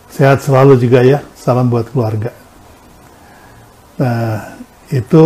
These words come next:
adalah, oke, tadi Vivi akan membahas selaku praktisi dari customer service, ya.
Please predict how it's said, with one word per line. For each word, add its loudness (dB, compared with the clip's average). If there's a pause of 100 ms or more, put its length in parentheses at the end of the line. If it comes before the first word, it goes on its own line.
adalah, 2 (1700)
oke, -2 (100)
tadi 2 (880)
Vivi 2
akan 2
membahas -2 (560)
selaku 2 (800)
praktisi 0
dari -2
customer -6
service, -14
ya. -12